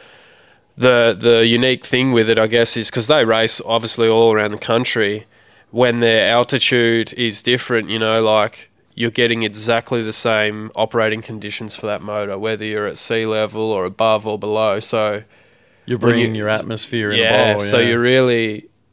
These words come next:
Speaker 1: you can dial in exactly where you need to be and where you wanna be with something like that. It'd probably <laughs> make, like, a ridiculously consistent bracket car, I guess, if that's,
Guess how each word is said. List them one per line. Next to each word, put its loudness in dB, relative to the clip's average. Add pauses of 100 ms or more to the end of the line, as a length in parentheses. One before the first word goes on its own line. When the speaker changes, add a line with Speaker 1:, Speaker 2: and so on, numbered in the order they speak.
(180)
Speaker 1:
you -10
can -6
dial 4
in 0
exactly -2
where -4
you -8
need -4
to -6
be -4
and -6
where -6
you -8
wanna -8
be -6
with -12
something -4
like -4
that. -2
It'd -6
probably -2
<laughs> -6
make, -8
like, 2
a -2
ridiculously -6
consistent -10
bracket -4
car, -6
I -6
guess, -10
if -16
that's, -10